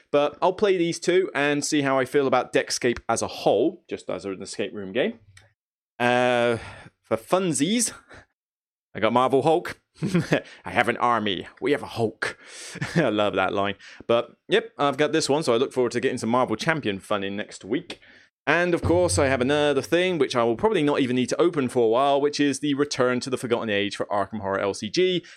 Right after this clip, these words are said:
Not doing a review, I'm just saying this is some fun stuff I've got in the post. Though I do have some folded space inserts, uh, the insert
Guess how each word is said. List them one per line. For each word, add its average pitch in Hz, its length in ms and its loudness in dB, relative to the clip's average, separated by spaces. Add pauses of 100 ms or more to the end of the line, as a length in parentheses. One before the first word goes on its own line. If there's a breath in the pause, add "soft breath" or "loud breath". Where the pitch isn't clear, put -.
Not 156 220 -2
doing 170 200 2
a 196 60 2
review, 147 340 2
I'm 131 100 0
just 117 160 -6
saying 127 320 2
this 107 200 0
is 117 80 -4
some 120 140 -2
fun 113 260 0
stuff - 260 -2
I've 104 120 -4
got 98 180 -2
in 107 160 -4
the 98 80 -4
post. - 480 -2 (460 loud breath)
Though 120 120 6
I 113 40 4
do 165 180 2
have 160 180 0
some 160 140 0
folded 147 480 0
space 165 420 -2
inserts, 101 680 0
uh, 104 240 2
the 104 240 -2
insert 107 520 0